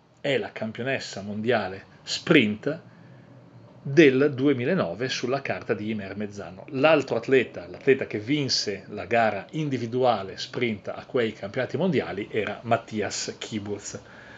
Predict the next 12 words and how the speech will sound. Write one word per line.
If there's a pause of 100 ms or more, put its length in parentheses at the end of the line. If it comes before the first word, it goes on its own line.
(520)
Lei
i
mondiali
li
ha
vinti
a
livello
juniores
quattro
volte,
perché